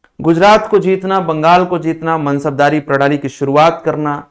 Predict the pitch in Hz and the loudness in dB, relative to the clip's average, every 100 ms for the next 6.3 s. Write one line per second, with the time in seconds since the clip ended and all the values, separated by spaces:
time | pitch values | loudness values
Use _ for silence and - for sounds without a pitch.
0 | _ - 165 175 175 202 240 226 202 175 | _ -4 -4 -2 0 2 2 2 -2 0
1 | 175 175 190 170 170 165 156 170 165 160 | 0 -2 -4 -4 -4 -6 -8 -6 -4 -2
2 | 160 151 143 143 139 147 151 170 165 156 | 0 0 0 -2 -6 -6 -4 -4 -4 -4
3 | 151 151 151 156 156 _ _ _ _ _ | -2 -2 -2 -6 -12 _ _ _ _ _
4 | _ _ _ _ _ _ _ _ _ - | _ _ _ _ _ _ _ _ _ -2
5 | 156 170 185 170 175 180 175 175 175 170 | 2 4 2 0 -4 -2 -4 0 0 0
6 | 175 175 - | -2 -4 -12